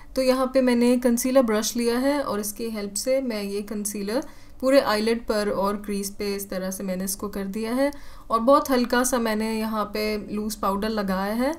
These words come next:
जिससे कि अच्छे से set हो जाए। और अब ये shade लिया है मैंने, ये Nyx का palette है, इसमें से अच्छा सा ये pink shade है,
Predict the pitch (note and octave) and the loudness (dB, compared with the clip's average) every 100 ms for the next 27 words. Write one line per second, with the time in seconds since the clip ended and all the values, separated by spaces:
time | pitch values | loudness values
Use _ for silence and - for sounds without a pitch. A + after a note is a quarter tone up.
0 | - G#3 - G3+ G#3+ G3+ A3 G#3 A3+ - | -6 -8 -6 -8 -8 -8 -8 -8 -6 -4
1 | A#3+ C4 B3 A#3 D#4+ - - - - - | -2 2 2 2 -4 -6 -18 -20 -20 -20
2 | - - A#3+ B3+ D#4 D#4 C#4+ C4 C#4 C#4+ | -8 0 4 6 6 4 2 4 4 6
3 | C#4 C#4 C4 A#3+ C#4 C#4+ C4 C4 A#3 A#3+ | 6 4 2 2 2 2 2 2 2 0
4 | - B3+ B3 G3+ G3 G3+ A3+ G#3+ A3 G#3 | -4 -4 -4 -4 -4 -4 -4 -4 -4 -6
5 | G#3+ A#3+ D4+ D#4 G#3+ G#3 A3 G#3+ A3 G#3 | -2 -2 -2 -2 -8 -8 -8 -6 -6 -6
6 | G#3+ G#3+ B3 B3 - A#3+ A#3 A#3+ | -6 -2 -2 0 0 2 2 0